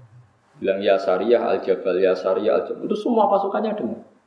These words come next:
Setelah sekian bulan, pasukan itu menang, pulang. Mereka cerita semuanya mendengar suara Umar. Terus yang Jumatan ya cerita,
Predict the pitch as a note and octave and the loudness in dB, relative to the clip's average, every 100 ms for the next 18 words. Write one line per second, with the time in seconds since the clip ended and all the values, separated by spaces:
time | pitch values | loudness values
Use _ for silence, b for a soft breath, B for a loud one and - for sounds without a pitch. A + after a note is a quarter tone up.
0 | _ _ _ _ _ _ _ _ - G2+ | _ _ _ _ _ _ _ _ -4 2
1 | G#2+ A#2 G#2 G#2 G#2 G2+ A2+ B2 A2+ A2+ | 2 0 -2 0 -2 -4 -2 0 -2 -2
2 | G2+ G2+ G2+ G2 A2+ B2+ G2 F#2+ A#2 B2 | -2 -2 -2 0 0 0 0 0 2 0
3 | - - _ _ - G2 G#2 G#2 G2 F#2+ | -6 -16 _ _ -6 -2 0 0 -2 0
4 | A2+ A#2 A#2 G2 G2+ A#2+ A2+ G2 F#2+ G#2 | 0 0 0 -2 0 0 0 -2 0 0
5 | - F2+ F#2 F#2 G2+ G2+ F#2 - - - | 0 -2 0 0 -2 -4 -4 -6 -10 -6
6 | - G#2 G2 G#2 - - G2 B2+ - A#3 | -4 2 2 0 -2 -4 -2 0 0 0
7 | G2+ F3 G#2+ G#2 - - - - | 0 -2 -8 0 2 2 -2 -10